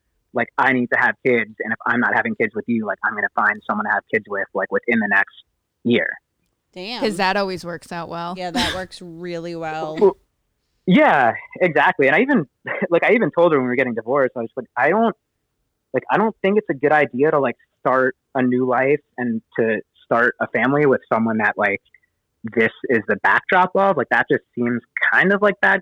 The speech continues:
Speaker 1: karma to me. But at the same time, I mean, I guess, you know, she wanted what she wanted and she wanted it then. So.
Speaker 2: Yeah. Who are you to judge? Whatever. It ain't your life anymore.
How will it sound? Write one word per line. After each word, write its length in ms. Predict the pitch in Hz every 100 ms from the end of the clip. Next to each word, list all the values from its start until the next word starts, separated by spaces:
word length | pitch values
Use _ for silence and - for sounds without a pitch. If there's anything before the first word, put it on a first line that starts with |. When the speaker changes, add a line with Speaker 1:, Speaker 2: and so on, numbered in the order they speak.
| -
Speaker 1:
karma 200 | 196 202
to 60 | 202
me. 180 | 202
But 220 | 190 127 -
at 80 | -
the 80 | -
same 160 | 156 143
time, 220 | 139 147
I 40 | 123
mean, 140 | 120
I 80 | 104
guess, 160 | 110 - _ _ _ _ _ _ _
you 100 | 143
know, 100 | 101 95
she 100 | 131
wanted 260 | 123 117 117
what 100 | 110
she 80 | 123
wanted 280 | 110 117 110
and 120 | 107
she 60 | 113
wanted 240 | 107 107
it 160 | - 202 _ _ _ _
then. 440 | 113 120 120 92 95 -
So. 260 | 90 95 - _
Speaker 2:
Yeah. 380 | 220 202 190 180 185 _ _ _ _ _ _ _ _ _ _ _ _ _ _
Who 120 | 214
are 80 | 208
you 200 | 220 226
to 120 | 214
judge? 380 | 180 175 175 170
Whatever. 380 | 180 208 190 180
It 80 |
ain't 140 | 202 180
your 180 | 196 196
life 260 | 165 165
anymore. 520 | 170 165 165 165 190